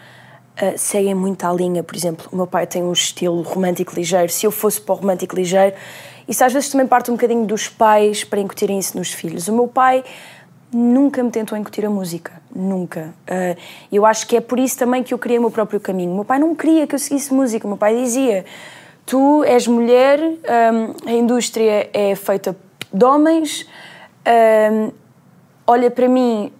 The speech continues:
tanto tenho sessenta concertos como tenho vinte, ah, portanto, tu tens é que estudar, tu tens é que tirar um curso e não vais para isto, por favor."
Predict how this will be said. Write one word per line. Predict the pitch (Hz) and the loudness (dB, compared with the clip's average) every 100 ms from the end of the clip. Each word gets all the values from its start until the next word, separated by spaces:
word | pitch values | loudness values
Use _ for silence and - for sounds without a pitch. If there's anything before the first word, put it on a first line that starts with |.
| - | -4
tanto | 247 240 - | -2 -2 0
tenho | 240 233 | 0 0
sessenta | 262 - 247 233 | -4 -4 -4 -2
concertos | 233 233 233 254 233 - | -4 -4 0 2 0 -4
como | 220 208 | -8 -4
tenho | 208 208 | -4 -4
vinte, | 185 269 311 320 - - - - - - - | 0 0 0 -2 -12 -18 -20 -20 -20 -12 0
ah, | - 233 233 - | 4 4 2 -2
portanto, | - - 262 - | -4 0 0 -2
tu | - | -6
tens | 233 277 262 | -2 0 2
é | 285 | 2
que | |
estudar, | - - 269 294 311 311 | 0 -2 2 4 4 0
tu | - | -2
tens | 294 277 | -2 -2
é | |
que | 269 | -4
tirar | - 285 277 | -2 0 2
um | 277 | 0
curso | 285 302 320 302 - - - - - _ _ - | -2 0 0 -2 -8 -12 -20 -20 -20 _ _ 0
e | 285 | 4
não | 294 320 | 6 4
vais | 277 311 302 - _ | 4 2 0 -14 _
para | 302 | 2
isto, | 311 294 - - | 2 0 -4 0
por | 339 | 0
favor." | - 320 302 277 | 2 2 4 2